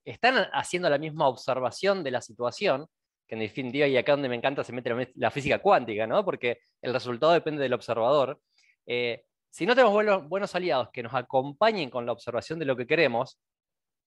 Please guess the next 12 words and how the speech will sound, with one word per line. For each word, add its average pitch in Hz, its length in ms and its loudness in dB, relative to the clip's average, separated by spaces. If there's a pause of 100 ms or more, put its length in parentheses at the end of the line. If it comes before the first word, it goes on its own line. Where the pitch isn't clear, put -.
(240)
obviamente 127 460 0
no 131 120 -2
hay 131 120 -2
mucha 135 340 -4
chance 151 300 0
de 147 40 0
manifestar, 131 640 0 (320)
a 147 140 2
menos 220 180 4
que 165 120 -2
la 151 60 0
intención, 165 680 -2